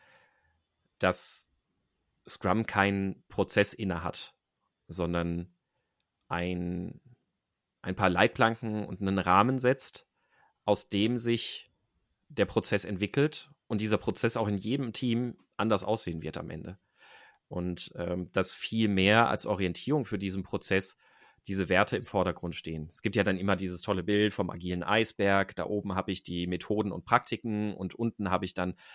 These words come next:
Werte und Prinzipien. So, und der obere Teil wird dann genannt, das ist dann dieses Doing Agile. Also ich, ich tue agile Dinge. Das ist dann immer ziemlich einfach,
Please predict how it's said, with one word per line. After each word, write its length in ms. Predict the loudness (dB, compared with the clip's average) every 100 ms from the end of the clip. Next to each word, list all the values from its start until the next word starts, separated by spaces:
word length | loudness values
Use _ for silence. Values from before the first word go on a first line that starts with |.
| -8
Werte 300 | 0 2 2
und 140 | -6 -6
Prinzipien. 640 | -6 -6 -8 -8 -8 -8 -10
So, 160 | -6
und 240 | -6 -6 -12 -20 -20 _
der 100 | 0
obere 260 | 4 4 4
Teil 300 | 4 4 4
wird 160 | 0 -2
dann 140 | -2
genannt, 500 | -2 0 -2 -2 -4
das 140 | -6
ist 180 | -4 -4
dann 200 | -4 -4 -8
dieses 440 | -6 -4 -6 -2
Doing 380 | 2 2 2 -2
Agile. 420 | 2 4 4 0 _
Also 240 | -8 -6 -6
ich, 240 | -8 -10 -12
ich 120 | -10
tue 460 | 2 8 10 8 6
agile 380 | 0 0 0
Dinge. 300 | 2 0 0 -2
Das 160 | -4
ist 140 | -2 -2
dann 120 | -2
immer 180 | 0 0
ziemlich 260 | 0 0
einfach, 420 | 0 -2 -4 -12